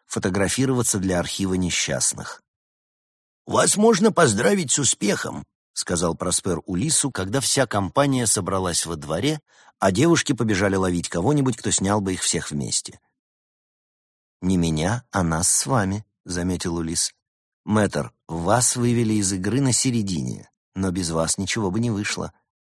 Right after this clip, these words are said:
Только, к сожалению, успех частичный. Мы так и не смогли выяснить, кто такой капитан и каковы были его мотивы».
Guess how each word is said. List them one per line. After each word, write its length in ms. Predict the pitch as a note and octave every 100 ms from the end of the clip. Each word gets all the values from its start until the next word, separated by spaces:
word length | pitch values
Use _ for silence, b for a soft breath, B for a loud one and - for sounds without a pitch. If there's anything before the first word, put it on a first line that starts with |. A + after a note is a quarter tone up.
| _ _ -
Только, 240 | A#2+ B2+
к 60 | -
сожалению, 560 | C3+ C3+ C#3+ C#3 C3
успех 380 | C3 - C#3 A#2+
частичный. 920 | - A#2+ - C3 A2+ - A1+ A1+ - _ _ _ _ _ _
Мы 120 | A2+
так 220 | G#2 A#2 B2
и 40 |
не 120 | B2
смогли 420 | - A#2+ A#2 C#3
выяснить, 560 | C#3 D3 C#3+ - D#2 -
кто 220 | - F#2+
такой 280 | F#2 - G#2
капитан 640 | - - F2+ A#2+ B2+ C3+ - _ _ _ _ _ _ -
и 80 |
каковы 440 | D#2+ D#2+ F2 D#2+ E2
были 220 | F#2+ F#2+
его 220 | G2+ F#2
мотивы». 560 | F#2 E2+ - A2+ D#2